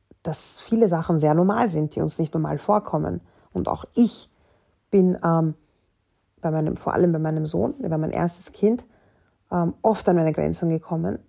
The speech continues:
Sehr oft, weil ich, ähm, ganz, ganz falsche Erwartungen hatte.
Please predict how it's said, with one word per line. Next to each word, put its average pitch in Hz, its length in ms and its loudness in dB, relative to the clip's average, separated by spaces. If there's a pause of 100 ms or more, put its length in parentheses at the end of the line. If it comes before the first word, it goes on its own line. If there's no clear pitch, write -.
(200)
Sehr 185 360 4
oft, - 400 -4
weil 160 240 0
ich, - 280 -6
ähm, 165 360 0 (1120)
ganz, 170 400 -8
ganz 185 320 0
falsche 170 300 0
Erwartungen 160 560 0
hatte. - 340 -6